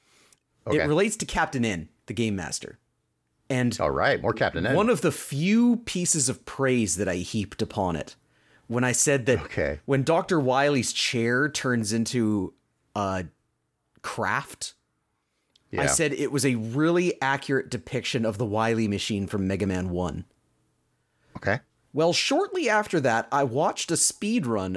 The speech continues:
Speaker 2: of Mega Man one and
Speaker 1: Hmm.
Speaker 2: realized, no, it's not a really accurate depiction of the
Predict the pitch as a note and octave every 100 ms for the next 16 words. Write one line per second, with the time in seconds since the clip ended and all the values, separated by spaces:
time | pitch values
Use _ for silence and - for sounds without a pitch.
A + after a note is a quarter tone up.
0 | - A#2 G#2 A2+ A2 G2+ F#2 F2+ E2+ D2+
1 | C2 A2+ _ _ _ _ _ _ _ _
2 | - - E3 C#3 D#3 D#3 D3+ D3+ C#3+ -
3 | - _ _ _ _ _ _ - C#3+ G3
4 | B3 D#4 G2 - _ _ _ _ _ -
5 | F#3 D3+ D#3 G3 C4+ - - _ - E3+
6 | C3+ D3+ C#3 B2 C3 B2 - B2 - G2+
7 | C3+ - A#2 F2+ - A#2 F#2 A2 G#2+ G2